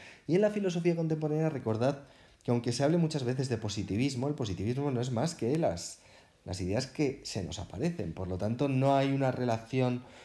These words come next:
no hay una pregunta sobre si hay algo más allá o no. Es una filosofía subjetivista también. Bueno, pues ese subjetivismo,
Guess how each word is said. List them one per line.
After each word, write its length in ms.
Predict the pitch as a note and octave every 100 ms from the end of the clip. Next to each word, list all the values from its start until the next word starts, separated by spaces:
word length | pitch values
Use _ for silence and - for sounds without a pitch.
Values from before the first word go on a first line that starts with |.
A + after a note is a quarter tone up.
| -
no 100 | C3
hay 100 | D3
una 200 | D#3 C#3+
pregunta 500 | C3+ G#2 C3 C3+ A#2+
sobre 640 | A2+ - A2 G#2+ G#2+ G#2+ - - _ -
si 240 | - C#3
hay 140 | B2+ A#2
algo 200 | A#2 A2
más 220 | A2 G2
allá 320 | F2+ G#2 F#2+
o 80 | F2
no. 300 | C3 D3+ - - - - - -
Es 140 | F#2+
una 120 | A#2+ A#2+
filosofía 480 | B2 G#2 G#2 A#2+ C3
subjetivista 680 | C3+ - F#2+ F2+ G2+ -
también. 300 | F2+ F#2+ F#2+ - _ _ - - - -
Bueno, 240 | B2+ G2+ - -
pues 140 | A2+
ese 180 | C#3+ F3+
subjetivismo, 880 | F3 F3 - C#3+ C#3+ F3 B2+ E3+ -